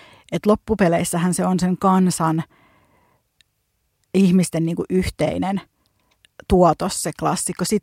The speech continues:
siinä tulee just tää valtakysymys vaan siitä, että mitä sille kansalle näytetään, että mistä se lopulta valitsee ja mitä jää, niinku, kokonaan käsittelemättä tai mikä on taidetta ja mikä on käsityötä tai, niinku, tämmöisiä erilaisia, niinku, rajauksia. Mutta,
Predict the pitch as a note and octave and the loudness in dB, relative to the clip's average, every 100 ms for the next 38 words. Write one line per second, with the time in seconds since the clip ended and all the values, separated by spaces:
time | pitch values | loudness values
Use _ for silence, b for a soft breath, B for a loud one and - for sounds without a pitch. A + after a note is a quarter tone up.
0 | - F3+ E3+ F3 E3+ E3 - E3+ E3 D#3 | 0 -2 2 2 2 0 -2 0 0 -2
1 | D3+ E3 D#3+ - E3 E3 F3 D#3+ - E3+ | -8 -8 -8 -8 -8 -6 -6 -8 -8 -6
2 | F3 F3 E3 E3 E3 - F3 E3+ E3 E3+ | -4 -4 -6 -6 -6 -4 -6 -4 -6 -4
3 | F#3+ E3 - - - - - - D#3+ F3 | -2 -4 -6 -12 -10 -12 -12 -16 -10 -8
4 | - D#3+ E3 E3+ F#3 E3+ F3+ F3+ E3+ - | -8 -10 -6 -6 -6 -8 -4 -2 -2 -8
5 | A#2+ C#3 E3+ D#3 D#3 F3+ F#3+ G3 F#3 _ | -10 -6 -6 -4 -6 -6 -10 -14 -16 _
6 | _ - E3+ F3 E3 F3 E3+ F3 F3+ E3+ | _ -6 -4 -4 -4 -6 -8 -8 -8 -8
7 | E3 - - E3+ F3 B B B - F3 | -10 -14 -8 -8 -8 B B B -8 0
8 | F3 F3+ E3+ E3+ - D#3+ F3+ F3+ E3+ F3+ | 0 2 0 0 -4 -4 -2 0 0 0
9 | E3 F3+ - - - - E3+ G3 - - | -2 -4 -4 -10 -10 -8 -8 -8 -10 -4
10 | F3 E3+ F3 F3 F3+ F3 F3+ F3 E3+ B | -2 -2 -2 -2 -2 -2 -2 -4 -6 B
11 | B B - E3+ F#3 G3+ F#3+ E3 - - | B B -8 -4 0 0 2 0 -4 -8
12 | - F#3+ B B B B E3+ E3+ - | -8 -10 B B B B -4 -2 -4